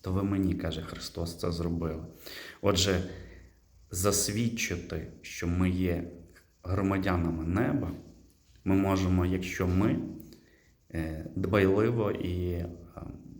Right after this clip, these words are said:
з любов'ю виконуємо місію, яку Господь довірив нам,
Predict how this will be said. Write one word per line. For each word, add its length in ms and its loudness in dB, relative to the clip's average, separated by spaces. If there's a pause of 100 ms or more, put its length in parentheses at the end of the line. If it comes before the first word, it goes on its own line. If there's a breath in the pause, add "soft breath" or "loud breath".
(340)
з 180 -4
любов'ю 460 2
виконуємо 760 2 (400 loud breath)
місію, 580 2 (540)
яку 840 0 (600)
Господь 580 2
довірив 400 2
нам, 460 0